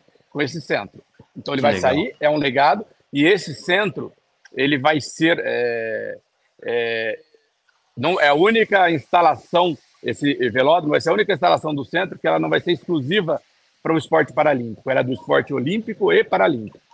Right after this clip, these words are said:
Speaker 1: Então é isso que a gente vai fazer, aproveitar a estrutura, tudo que tem lá, a gente tem laboratório, ciência do esporte, hotel, tudo que você imaginar a gente tem no centro. E aí vai ser, é, pra gente fazer esse desenvolvimento olímpico e paralímpico.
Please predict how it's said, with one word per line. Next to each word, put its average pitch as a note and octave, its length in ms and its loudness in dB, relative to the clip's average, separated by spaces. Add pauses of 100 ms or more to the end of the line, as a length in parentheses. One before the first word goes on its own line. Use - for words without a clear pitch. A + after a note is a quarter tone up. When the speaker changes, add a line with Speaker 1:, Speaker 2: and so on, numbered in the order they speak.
(300)
Speaker 1:
Então C#3 240 -2
é C3 120 0
isso F3+ 280 0
que G#3 80 0
a F#3+ 40 2
gente F#3 120 -2
vai E3+ 160 -2
fazer, D3+ 360 -6 (260)
aproveitar C3 560 -2
a G#3 40 4
estrutura, F#3 600 -4 (600)
tudo G#3+ 220 0
que G3 140 -4
tem G3 240 -2
lá, E3+ 140 4
a F3 120 2
gente D3 240 -6
tem C3+ 320 -6
laboratório, C#3 680 0
ciência C#3+ 360 -8
do A#2 80 -10
esporte, D3 560 0 (280)
hotel, D#3 680 0
tudo A3 180 -6
que - 80 -10
você F#3+ 100 0
imaginar D#3+ 380 0
a E3 40 2
gente D3+ 200 -10
tem D#3+ 120 -6
no D#3+ 100 -6
centro. A2+ 380 -10 (300)
E D3 140 -2
aí B2+ 180 2
vai B2 160 -2
ser, - 280 -4 (240)
é, A#2+ 420 0 (640)
pra D3+ 220 4
gente D3+ 280 -4
fazer D3 460 -2
esse D3 240 -4
desenvolvimento C3+ 640 -6
olímpico D3+ 360 -2
e - 40 -4
paralímpico. D3+ 480 0